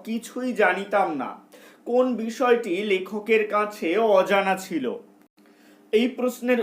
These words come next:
উত্তর তোমরা লিখবে, জগদীশচন্দ্র বসু রচিত গাছের কথা গদ্যে লেখক জানান, গাছেরও যে জীবন আছে,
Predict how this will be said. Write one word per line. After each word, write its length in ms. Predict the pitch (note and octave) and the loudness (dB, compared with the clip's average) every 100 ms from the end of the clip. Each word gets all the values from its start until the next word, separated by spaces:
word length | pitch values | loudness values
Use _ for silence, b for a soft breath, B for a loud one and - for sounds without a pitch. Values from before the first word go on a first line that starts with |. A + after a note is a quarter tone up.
| F#3+ | -2
উত্তর 340 | F3+ - A#3 A#3 | -8 0 2 2
তোমরা 300 | A3+ A3 A3+ | -2 2 2
লিখবে, 500 | G3 G3+ - F#3+ D#3+ F#3+ - C#3+ | 2 -6 -12 -2 0 0 -8 -6
জগদীশচন্দ্র 920 | F3+ F#3 G3+ G#3 B3+ - A#3 A#3 A3+ A#3 | 0 0 0 -2 -6 -6 -4 -2 4 4
বসু 280 | F3 F3 - | 4 -2 -2
রচিত 360 | A3+ A3 A3 A#3 A3 E3 | 2 2 2 -2 0 2
গাছের 440 | D#3+ E3 - G#3+ A3 | 0 0 0 0 2
কথা 280 | G#3+ G#3+ G#3+ | -2 -2 0
গদ্যে 440 | G3+ G#3 D3 D3 C#3 - - D3+ | 4 4 4 -2 -2 -8 -8 -2
লেখক 460 | F3 F#3+ - A3+ - - | 0 0 -2 -8 -6 -6
জানান, 440 | D#3+ F3+ F#3+ C#3 D#4+ - B B - D3 | -2 -2 0 -2 -4 -10 B B -6 2
গাছেরও 500 | F3 F#3 - A#3 B3 | 2 2 -4 0 0
যে 140 | B3+ B3 | 0 -2
জীবন 360 | D3+ E3+ G#3+ A3+ | -6 -2 0 2
আছে, 340 | A3+ - D3 | 0 -2 -6